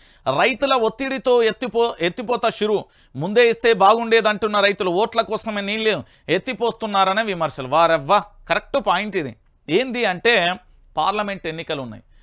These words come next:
ప్రజలందరూ కోపం మీద ఉన్నారు, మంట మీద ఉన్నారు, బగ్గ బగ్గ బగ్గ మండుతున్నారు. పు-, ఏది పుండు మీద కారం జాలితే ఎట్లుంటుందో అట్లున్నారు ఇప్పుడు కాంగ్రెస్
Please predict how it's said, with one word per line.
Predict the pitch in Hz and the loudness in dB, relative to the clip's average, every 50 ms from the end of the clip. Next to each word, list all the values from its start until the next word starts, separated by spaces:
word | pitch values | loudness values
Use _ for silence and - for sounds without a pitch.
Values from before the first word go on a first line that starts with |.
| _ _ - | _ _ -4
ప్రజలందరూ | - 170 160 233 240 240 240 240 247 240 | -4 -2 0 0 0 -2 -2 0 -2 -2
కోపం | 240 226 220 226 226 240 240 | 2 2 0 0 0 -2 -4
మీద | 233 233 214 | -4 -6 -6
ఉన్నారు, | 226 196 165 135 117 - _ _ _ _ _ _ - | -6 -6 -6 -8 -8 -12 _ _ _ _ _ _ -10
మంట | 127 143 165 202 220 208 - 254 | -4 -2 -2 -2 -2 -2 -2 -2
మీద | 254 247 247 240 226 | 0 0 0 -2 -2
ఉన్నారు, | 240 233 226 202 | 0 2 2 2
బగ్గ | 151 110 165 170 175 139 127 180 220 | 2 2 2 2 2 2 2 0 2
బగ్గ | 190 190 208 185 151 196 | 2 2 0 0 0 -2
బగ్గ | 196 156 135 180 180 190 202 | -2 2 0 0 2 2 0
మండుతున్నారు. | 196 185 180 175 - - 143 139 127 - _ 156 | -2 -2 -4 -4 -6 -6 -6 -6 -8 -6 _ -6
పు-, | 170 180 160 - - _ _ _ - | -6 -6 -6 -8 -12 _ _ _ -4
ఏది | 123 160 185 196 202 | -2 0 0 0 -2
పుండు | 196 - 185 190 202 | -2 -4 -6 -6 -6
మీద | 208 220 | -4 -2
కారం | 220 220 - 185 180 - 202 202 190 | -2 0 2 4 4 4 2 0 -2
జాలితే | 202 196 190 - | -2 -2 -2 -4
ఎట్లుంటుందో | 185 - - 185 180 165 185 170 | -6 -6 -6 -8 -8 -6 -2 -2
అట్లున్నారు | 185 175 175 - 165 160 160 170 | -2 -2 -2 -6 -8 -8 -6 -6
ఇప్పుడు | 170 - - 139 | -8 -8 -10 -8
కాంగ్రెస్ | - 135 135 135 135 135 131 | -6 -6 -6 -6 -6 -8 -10